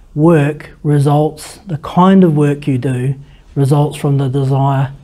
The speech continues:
in you. So works of the law means works designed to satisfy ritual, tradition,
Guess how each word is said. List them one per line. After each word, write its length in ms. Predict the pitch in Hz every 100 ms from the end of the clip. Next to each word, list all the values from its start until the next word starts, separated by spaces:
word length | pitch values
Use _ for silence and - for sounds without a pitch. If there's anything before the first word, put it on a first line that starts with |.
| - - - -
in 160 | 156 143
you. 200 | 117 120 - - - - - - -
So 240 | - 151 147
works 500 | 147 185 208 180 -
of 260 | 180 170 156
the 180 | 156 143
law 540 | 151 185 147 139 139
means 320 | 160 160 151
works 520 | 147 139 165 175 175 180
designed 520 | 165 147 156 151 143
to 120 | 151
satisfy 1000 | - - 175 175 180 - 147 131 123 139 143 - - - - - - - - - - -
ritual, 720 | 185 175 175 165 135 135 - - - - - - -
tradition, 800 | - 170 170 175 151 135 127 120